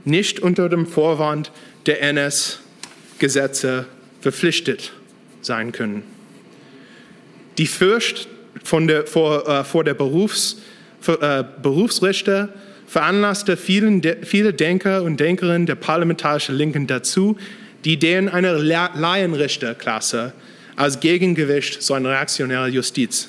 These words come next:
zu legen. Dies war die Anliegen einer zutiefst antinazistische Gruppe von Juristinnen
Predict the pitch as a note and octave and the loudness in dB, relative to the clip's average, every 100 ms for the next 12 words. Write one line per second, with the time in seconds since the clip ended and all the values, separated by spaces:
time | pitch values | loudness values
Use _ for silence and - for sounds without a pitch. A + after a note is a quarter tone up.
0 | - - G#2+ G#2+ G2 - - - - - | -8 -4 -2 -2 -6 -10 -18 -20 -20 -20
1 | - - - - - - - - - - | -20 -20 -20 -20 -18 -18 -18 -20 -20 -20
2 | - - F#3+ B3 G3 G3+ G3+ F#3 E3 G3 | -20 0 2 2 2 0 0 0 0 2
3 | G3+ G3+ F#3+ E3 D#3 - - A3+ A3+ - | 2 2 0 0 0 -2 0 2 0 0
4 | F#3 - - - - - - E3 G3+ F3+ | 0 0 -4 -8 -20 -12 -2 0 2 2
5 | F3 G3+ G3 G3+ - C#3+ D3+ D#3+ D#3+ - | 2 0 0 0 -2 0 0 0 0 0
6 | C#3 C3+ D3+ F3 - E3 D#3+ D#3+ | 0 2 2 0 -2 0 0 -2